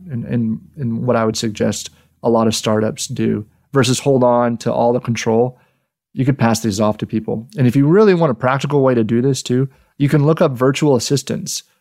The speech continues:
There's people in other countries who do all of this stuff. There are some companies that are, like, super big that the, all they use are, are virtual assistants, V As, you know,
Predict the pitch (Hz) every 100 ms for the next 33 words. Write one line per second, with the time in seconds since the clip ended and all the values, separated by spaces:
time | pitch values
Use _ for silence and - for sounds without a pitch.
0 | _ - 131 - - 175 170 156 135 131
1 | 131 165 - 170 156 127 117 113 113 -
2 | _ _ 147 127 147 180 143 143 180 185
3 | 151 143 - - 165 123 - 160 156 180
4 | 156 170 175 160 139 123 123 120 110 110
5 | - _ _ - - - - 226 220 180
6 | 147 131 - 185 123 127 131 _ _ _
7 | _ 139 - 156 175 165 170 180 160 143
8 | 131 127 131 127 120 147 156 131 175 -
9 | 117 - - 143 151 131 - - _ _
10 | _ _ - 120 117 143